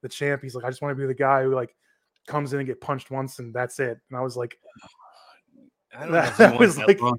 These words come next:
Speaker 2: term. I don't know if there's a real, there's a real longevity in that. <laughs>
Speaker 1: Yeah, that's all he wanted. That's literally all the kid wanted. He was like, "I would just love to be that guy who gets, like,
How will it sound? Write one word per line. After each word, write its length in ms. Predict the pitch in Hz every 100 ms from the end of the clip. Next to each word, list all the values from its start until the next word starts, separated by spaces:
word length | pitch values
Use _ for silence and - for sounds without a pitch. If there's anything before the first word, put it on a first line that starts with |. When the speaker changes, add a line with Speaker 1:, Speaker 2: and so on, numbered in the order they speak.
| -
Speaker 2:
term. 280 | 135 123 113
I 80 | 135
don't 120 | 139
know 120 | 131
if 80 | 107
there's 220 | 127 110
a 60 | 113
real, 360 | 120 120 110 - _ _
there's 220 | 120 131 120
a 80 | 123
real 240 | 135 127
longevity 680 | 123 113 104 123 113 107 104
in 120 | 104
that. 240 | 98 87 -
<laughs> 40 | _ _ _ - 190
Speaker 1:
Yeah, 240 | 165 165
that's 220 | 170 202 196
all 160 | 185
he 100 | 208
wanted. 360 | 180 175 156 135
That's 200 | 147 -
literally 260 | 170 165
all 200 | 175 160
the 100 | 156
kid 200 | 156 160
wanted. 340 | 147 143 139 127
He 80 | 127
was 100 | 120
like, 100 | 120
"I 80 |
would 120 | 127 131
just 180 | 127
love 140 | 131 127
to 80 | 131
be 120 | 131
that 200 | 123 117
guy 220 | 131 131
who 100 | 123
gets, 240 | 123 -
like, 180 | 117 113